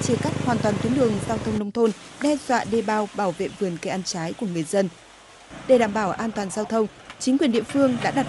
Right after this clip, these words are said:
biển báo cấm phương tiện ba, bốn bánh lưu thông qua khu vực này, làm rào chắn cảnh báo,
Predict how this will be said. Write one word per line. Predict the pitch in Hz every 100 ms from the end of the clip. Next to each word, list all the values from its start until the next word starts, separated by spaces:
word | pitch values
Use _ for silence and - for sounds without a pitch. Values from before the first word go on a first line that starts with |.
| 202
biển | 226 175
báo | 165 175 -
cấm | 196 214 -
phương | 247
tiện | - 233 -
ba, | 208 202 190 - 185
bốn | 185 208
bánh | 208 180 240
lưu | 277 220
thông | 233 202 180
qua |
khu | 196 208
vực | 185 190
này, | 196 180 - - -
làm | 240 240
rào | 214 247
chắn | 220 226 202 254
cảnh | 302 202
báo, | 165 175 196